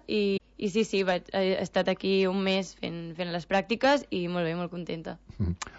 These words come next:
Speaker 2: La gent que aneu seguint Ràdio L'Escala, la veu que heu sentit de gent de, durant, eh, aquestes últimes setmanes de Festa Major, doncs, era la veu de la Júlia, que explicava tota la mena d'activitat.
Speaker 1: Exacte,
Speaker 2: Això
Speaker 1: exacte.
Speaker 2: ha sigut el teu debut radiofònic,
Speaker 1: Sí,
Speaker 2: no?
Speaker 1: sí,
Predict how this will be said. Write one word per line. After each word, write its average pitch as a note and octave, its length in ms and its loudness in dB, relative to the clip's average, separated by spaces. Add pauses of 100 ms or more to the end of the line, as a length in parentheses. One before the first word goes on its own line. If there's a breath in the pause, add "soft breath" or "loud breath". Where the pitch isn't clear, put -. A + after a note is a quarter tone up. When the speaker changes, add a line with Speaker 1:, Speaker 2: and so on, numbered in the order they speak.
(120)
Speaker 2:
La F#2+ 120 4
gent G#2+ 160 6
que G#2 80 4
aneu G2 360 8
seguint F#2+ 340 6
Ràdio F#2 240 6
L'Escala, G2+ 380 6
la G2+ 200 8
veu A2 300 8
que A2 100 4
heu G2+ 80 6
sentit G2 540 4
de F#2 180 6
gent G2+ 300 6
de, G#2 180 8
durant, G2 300 6 (680 loud breath)
eh, F2+ 480 6
aquestes G#2 440 4
últimes G#2 380 6
setmanes G#2 340 6
de G2+ 80 6
Festa - 240 2
Major, G#2 240 8
doncs, G2 160 6
era F#2 160 6
la F#2 80 6
veu F#2+ 140 8
de F#2 80 6
la G2 100 6
Júlia, G#2+ 440 8
que G2 180 4
explicava G#2 500 4
tota A#2+ 400 6
la G#2+ 140 6
mena G#2 240 6
d'activitat. F#2+ 580 4
Speaker 1:
Exacte, F3 220 -8 (160)
Speaker 2:
Això C3+ 160 6
Speaker 1:
exacte. D3 160 8
Speaker 2:
ha A#2+ 80 6
sigut C#3 160 8
el F3+ 100 8
teu D3+ 140 8
debut B2+ 260 6
radiofònic, C#3 540 6
Speaker 1:
Sí, - 100 6
Speaker 2:
no? G#2 160 6
Speaker 1:
sí, C#4+ 140 4